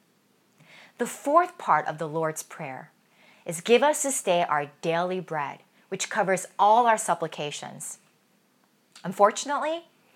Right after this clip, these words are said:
one of the greatest pitfalls in prayer is that Christians tend to spend way too much time in this one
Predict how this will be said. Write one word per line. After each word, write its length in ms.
one 140
of 80
the 80
greatest 540
pitfalls 540
in 160
prayer 560
is 120
that 180
Christians 680
tend 220
to 60
spend 500
way 460
too 200
much 300
time 320
in 180
this 200
one 560